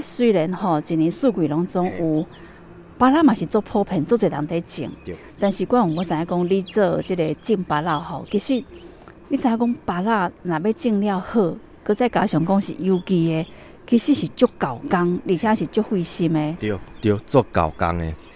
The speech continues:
Speaker 2: 而且你会使看，阮的田吼，草拢有留，无像迄有，有的迄果园，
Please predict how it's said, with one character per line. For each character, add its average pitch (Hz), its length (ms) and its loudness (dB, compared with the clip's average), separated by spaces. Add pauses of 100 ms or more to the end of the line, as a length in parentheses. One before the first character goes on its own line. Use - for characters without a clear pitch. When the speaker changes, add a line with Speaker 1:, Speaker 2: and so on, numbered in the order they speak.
(120)
Speaker 2:
而 127 80 0
且 175 260 2
你 170 160 0
会 123 60 0
使 170 140 -2
看， 165 260 -4 (420)
阮 190 120 2
的 196 100 6
田 107 300 0
吼， 101 320 0
草 170 240 2
拢 143 180 2
有 95 60 -4
留， 82 220 -4 (260)
无 160 240 8
像 135 220 2
迄 156 600 2 (300)
有， 117 80 -8
有 107 100 -2
的 120 200 -2
迄 143 140 -4
果 95 280 -2
园， 90 300 -4